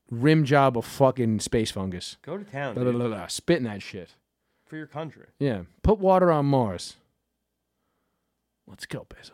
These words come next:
Speaker 2: You won't do it.
Speaker 1: You won't,
Speaker 2: You
Speaker 1: bitch.
Speaker 2: won't.
Speaker 1: You
Speaker 2: Bitch ass
Speaker 1: fucking
Speaker 2: Bezos.
Speaker 1: bi-, look at, where's the camera? Jeff Bezos. I'll bet you won't fuck space fungus.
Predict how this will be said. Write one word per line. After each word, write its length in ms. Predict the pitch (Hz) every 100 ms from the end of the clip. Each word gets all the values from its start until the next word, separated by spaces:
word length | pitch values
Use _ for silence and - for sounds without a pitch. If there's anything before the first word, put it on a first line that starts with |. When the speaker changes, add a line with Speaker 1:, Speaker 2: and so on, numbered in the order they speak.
| 110
Speaker 2:
You 80 | 165
won't 200 | 175 117
do 200 | 107 127
it. 120 | - _ _ _
Speaker 1:
You 100 | 139
won't, 220 | 113 98 _ _ _ _ _
Speaker 2:
You 80 | 156
Speaker 1:
bitch. 140 | 92
Speaker 2:
won't. 240 | 107 - - _ _ _ _ -
Speaker 1:
You 80 | 117
Speaker 2:
Bitch 180 | 120 107
ass 60 |
Speaker 1:
fucking 340 | 139 110 113 101
Speaker 2:
Bezos. 140 | 123
Speaker 1:
bi-, 120 | 131 - _
look 120 | 196 143
at, 60 | _ _ _ _ _ _
where's 160 | 165 135
the 60 | 117
camera? 260 | 113 90 - _ _ _ _ _ _
Jeff 220 | - 202 131
Bezos. 560 | 214 175 139 - - _ _ _ _ _ _ _ _ _ _ _ _ _ _ _ _ _ -
I'll 200 | 233 220
bet 440 | 123 220 233 -
you 140 | 170 185
won't 200 | 165 -
fuck 320 | - 170 -
space 380 | - 165 139 -
fungus. 580 | 131 117 98 - -